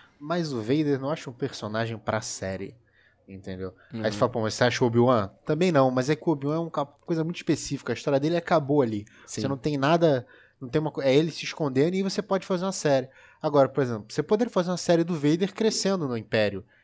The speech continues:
Speaker 1: Ele tem,
Speaker 2: Aham.
Speaker 1: pô, o Vader fez muita coisa que a gente não sabe.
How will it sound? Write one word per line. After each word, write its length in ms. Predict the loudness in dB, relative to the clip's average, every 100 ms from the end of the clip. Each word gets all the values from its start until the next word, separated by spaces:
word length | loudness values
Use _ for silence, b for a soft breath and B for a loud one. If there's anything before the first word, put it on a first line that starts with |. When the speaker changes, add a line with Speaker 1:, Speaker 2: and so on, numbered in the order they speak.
| b
Speaker 1:
Ele 160 | -6 -4
tem, 100 | -6
Speaker 2:
Aham. 100 | 0
Speaker 1:
pô, 120 | 2
o 40 |
Vader 240 | 2 0 -2
fez 220 | 0 -2
muita 320 | 0 -2 -2
coisa 220 | -2 -4
que 80 | -4
a 20 |
gente 100 | -12
não 100 | -12 -6
sabe. 400 | -2 -2 -2